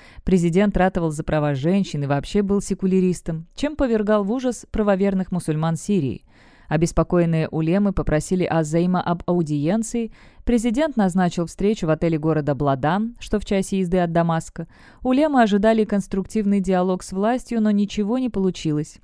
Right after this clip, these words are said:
Когда они уселись за обеденным столом, Аз-Заим заказал всем виски и танцовщиц. Конечно, жертв было гораздо больше. Мы вспомнили только самых известных и влиятельных.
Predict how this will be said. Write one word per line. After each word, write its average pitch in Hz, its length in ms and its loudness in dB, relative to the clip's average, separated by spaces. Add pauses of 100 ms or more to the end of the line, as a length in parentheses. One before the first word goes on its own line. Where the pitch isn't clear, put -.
(160)
Когда 185 280 4
они 170 140 0
уселись 165 400 0
за 151 100 2
обеденным 147 460 0
столом, 196 420 -2 (300)
Аз-Заим 269 480 2
заказал 208 420 2
всем 196 360 -2
виски 233 480 -4
и 240 200 -4
танцовщиц. - 840 -6 (120)
Конечно, 208 580 0
жертв 214 480 -2
было 240 300 0
гораздо 208 420 2
больше. 196 460 -4 (400)
Мы 226 100 4
вспомнили 220 500 2
только 180 280 -2
самых 190 340 -2
известных 175 500 -2
и 165 60 -2
влиятельных. 175 600 -4